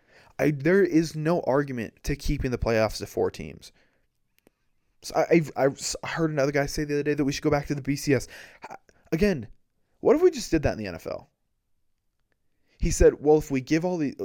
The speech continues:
this, this, this guy in this group chat said, "Well, if we give all these teams bids to the playoff, that's a participation trophy." How is it any less of a participation trophy or any more of one than we have right now? Every bowl game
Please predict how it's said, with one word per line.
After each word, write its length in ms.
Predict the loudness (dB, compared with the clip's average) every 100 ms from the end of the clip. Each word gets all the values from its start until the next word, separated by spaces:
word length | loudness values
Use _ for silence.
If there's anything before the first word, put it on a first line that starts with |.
| -10
this, 180 | -12 -10
this, 220 | -8 -8 -10
this 260 | -8 -6 -4
guy 240 | 2 2
in 80 | 2
this 140 | -4 -2
group 160 | -2
chat 160 | 0 -2
said, 160 | -4 -10 -10 -2
"Well, 100 | 0
if 80 | 0
we 60 |
give 200 | -2 -2
all 80 | -2
these 200 | -4 -8
teams 300 | -8 -10 -8
bids 340 | -2 0 -2
to 80 | -8
the 80 | -10
playoff, 340 | -4 -2 -2 -2
that's 240 | -4 -4 -4
a 20 |
participation 600 | -8 -8 -4 -6 -6 -8
trophy." 420 | -10 -10 -12 -16 _ _ _ _ _ _ _ _ _ _
How 220 | 2 2
is 100 | 2
it 140 | -2 -4
any 380 | -4 -2 -2
less 680 | -4 -4 -2 0 0 -2 -8 -10
of 60 | -10
a 60 |
participation 640 | -10 -10 -10 -6 -4 -4 -4
trophy 420 | -4 -2 -2 -6 -10 -20 _ -2
or 160 | 0
any 200 | 0 -2
more 380 | -4 2 4 4
of 80 | 2
one 320 | -4 -8 -10 -16 _
than 160 | -4 0
we 100 | 0
have 260 | 0 0 -4
right 380 | -2 -2 -2
now? 440 | -4 -6 -6 -6 -12 _ _ -4
Every 280 | -2 0
bowl 220 | -2 -2 -2
game 280 | -4 -6